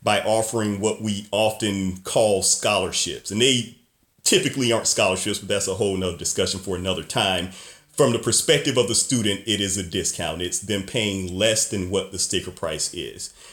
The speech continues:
And so in the aftermath of the Great Recession and its impact on the legal job market, law school applications and enrollments declined significantly.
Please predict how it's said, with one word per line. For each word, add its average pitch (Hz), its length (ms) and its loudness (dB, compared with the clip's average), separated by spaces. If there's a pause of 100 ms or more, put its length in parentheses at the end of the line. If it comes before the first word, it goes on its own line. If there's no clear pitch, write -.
(220)
And 123 160 6
so 135 280 4
in 123 160 2
the 107 160 4
aftermath 110 560 2
of 104 120 0
the 95 80 -2
Great 110 280 -2
Recession 104 760 0 (460)
and 123 120 4
its - 180 0
impact 120 600 0
on 104 300 0
the 95 60 -4
legal 98 280 -4
job 107 340 0
market, 90 440 -2 (420)
law 107 320 4
school 120 260 0
applications 107 840 0
and 98 120 0
enrollments 101 720 0
declined 98 560 -2
significantly. 92 1160 -4